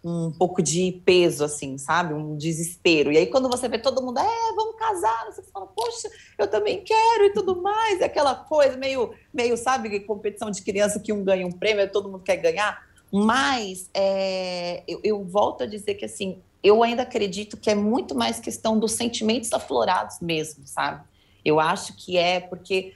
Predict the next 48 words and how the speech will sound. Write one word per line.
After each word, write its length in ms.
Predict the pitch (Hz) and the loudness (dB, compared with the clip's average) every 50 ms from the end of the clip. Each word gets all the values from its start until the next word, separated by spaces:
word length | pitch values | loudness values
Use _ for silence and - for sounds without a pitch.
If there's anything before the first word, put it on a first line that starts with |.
| _ _ _ | _ _ _
você 200 | - 175 170 - | -6 -4 -2 0
pegou 300 | 196 208 202 190 202 190 | 2 2 2 4 2 2
várias 420 | 175 185 196 220 240 247 240 240 240 | 2 2 2 4 4 2 0 -2 -4
pessoas 360 | - 214 - - 208 196 - | -8 -8 -6 -6 -8 -6 -4
solteiras 580 | - 202 190 190 190 214 214 233 240 240 226 233 | -4 -4 -4 0 2 4 6 6 6 4 2 -2
e 40 | 220 | -4
com, 400 | - - 214 214 202 196 196 - - _ _ _ | -4 -2 -2 0 0 -2 -4 -8 -16 _ _ _
com 100 | - 185 | -2 2
pelo 160 | 165 185 175 | 4 4 6
menos 280 | 185 196 214 220 202 185 | 6 6 6 6 6 6
um 160 | 202 196 196 | 6 4 4
intuito, 640 | 196 190 175 170 - 185 180 202 233 - - 247 214 | 4 4 2 0 0 0 0 0 0 0 0 0 0
já 160 | 170 151 156 | 2 0 -2
que 100 | - - | -2 -6
todo 280 | - 160 156 160 156 | -8 -6 -4 -4 -4
mundo 240 | 151 151 156 147 151 | -4 -4 -4 -6 -6
tava 280 | 151 - 139 135 139 151 | -4 -4 -4 -2 0 0
ali 240 | 147 135 139 147 139 | -2 0 -2 -6 -6
pensando, 640 | - - 143 143 139 - - 147 147 156 143 127 | -4 -4 -4 -4 -4 -6 -4 -2 -2 -2 -2 -2
né, 260 | 135 135 135 131 123 - 123 - - - | -2 -2 -2 -2 -4 -8 -12 -14 -12 -8
como 160 | - 135 135 | -6 -4 -2
sabia 440 | - - 165 147 143 131 151 143 135 | 0 0 0 0 0 -2 -2 -2 -2
qual 200 | - - 135 135 | 0 -2 0 0
era 160 | 131 131 123 | 0 0 -2
o 60 | 127 | -6
intuito 380 | 131 131 - 139 131 131 - - | -8 -8 -6 -6 -6 -6 -8 -10
do 40 | |
experimento, 580 | - - - - 180 208 220 220 220 226 226 - | -14 -10 -6 -6 -4 -2 0 0 0 -2 -2 0
pensando 440 | - - - - - - 214 208 220 | 0 0 0 2 0 0 2 2 2
no 100 | 226 220 | 0 0
casamento. 560 | - 240 226 262 302 349 269 180 156 160 - - _ _ - - - | 0 0 0 0 0 0 0 -2 -2 -4 -8 -16 _ _ -20 -8 -2
Aí 100 | - 185 | 0 0
você 160 | 190 190 220 214 | 2 4 2 4
joga 240 | 190 220 220 220 | 4 4 2 2
um 40 | 226 | 0
monte 340 | 220 220 240 381 359 - 254 | -4 -4 -4 -6 -8 -12 -10
de 120 | 247 277 | -8 -6
gente 320 | 254 247 262 247 240 226 254 | -4 -2 -2 -2 -4 -4 -6
ali 160 | 240 226 233 | -6 -6 -6
isolada, 560 | 226 202 214 233 233 226 196 185 180 165 170 | -4 2 4 4 4 4 4 2 2 0 -2
num 200 | 170 175 190 220 | -4 -4 -2 -2
lugar, 460 | 233 247 240 220 220 196 175 175 180 | -2 0 2 2 4 4 4 2 -2
com 100 | - 180 | -6 -10
todo 220 | 170 214 220 220 240 | -8 -8 -6 -6 -6
mundo 220 | 240 233 208 - - | -8 -8 -8 -10 -12
pensando 300 | 202 - - - 196 190 | -18 -18 -14 -12 -12 -12
em 60 | 190 | -12
casamento, 760 | - 175 165 - 151 151 151 170 208 247 254 240 - - - | -14 -16 -14 -14 -14 -12 -10 -8 -6 -6 -6 -8 -8 -10 -10